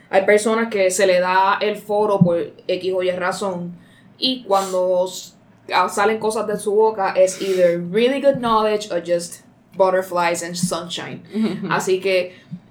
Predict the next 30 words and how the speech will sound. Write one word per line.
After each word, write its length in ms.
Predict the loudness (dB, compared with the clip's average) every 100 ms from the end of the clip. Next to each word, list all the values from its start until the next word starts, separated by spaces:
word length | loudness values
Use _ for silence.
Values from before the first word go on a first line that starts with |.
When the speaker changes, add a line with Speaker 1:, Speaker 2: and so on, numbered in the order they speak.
| -2
Speaker 1:
eh, 460 | 2 4 4 4
depende 340 | 4 2 0 -2
mucho 300 | -4 -4 -2
de 140 | -2
cuál 400 | 0 0 0 -2
sea 600 | -6 -6 -4 -2 0 2 2
la 120 | 0
dinámica 520 | -4 -6 -6 -4 -4
que 80 | -6
se 100 | -10
esté 160 | -6
dando 460 | -4 -4 -4 -2 -4
en 100 | -6
ese 180 | -8 -6
workplace 560 | -4 -4 -6 -8 -8
en 60 | -10
particular, 580 | -12 -10 -12 -12 -12 -10
porque, 240 | -8 -8
¿verdad? 380 | -8 -4 -2 -4
Hay 80 | -4
personas 500 | -2 -2 -4 -10 -10 -6
que, 560 | -2 0 0 -2 -4 -10 -20 _ _ -20 -20
digo, 220 | -2 2 4
hay 80 |
bien 240 | 2 0 -2
pocos, 480 | -4 -2 -4 -6 -14 _ _
digo, 300 | -12 -10 -12 -16
me 100 | -16
imagino, 440 | -12 -8 -6 -6 -8 -14 _
y 540 | -10 -8 -10 -10 -12